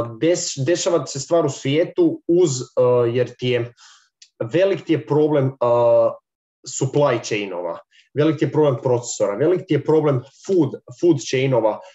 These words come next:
s ovim ratom u Ukrajini, s ovim ratom u Rusiji,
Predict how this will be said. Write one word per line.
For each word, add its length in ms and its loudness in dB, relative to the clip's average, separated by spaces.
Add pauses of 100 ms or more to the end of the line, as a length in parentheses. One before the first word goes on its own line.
s 120 -8
ovim 220 2
ratom 340 0
u 120 -4
Ukrajini, 320 -4
s 120 -12
ovim 160 0
ratom 300 -2
u 100 -2
Rusiji, 480 -4